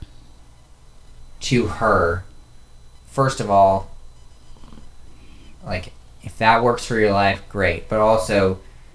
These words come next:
she did specifically mention that she doesn't do that all the time.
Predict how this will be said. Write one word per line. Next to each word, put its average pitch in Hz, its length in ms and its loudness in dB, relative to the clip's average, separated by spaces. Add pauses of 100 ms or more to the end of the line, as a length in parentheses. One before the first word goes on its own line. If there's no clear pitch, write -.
(160)
she 120 140 -6
did 120 400 2
specifically 101 540 -6
mention 90 520 -2
that 87 300 -2 (880)
she 107 220 -6
doesn't 95 320 -2
do 98 180 -6
that - 340 0
all 87 220 -2
the - 100 -10
time. 76 600 -10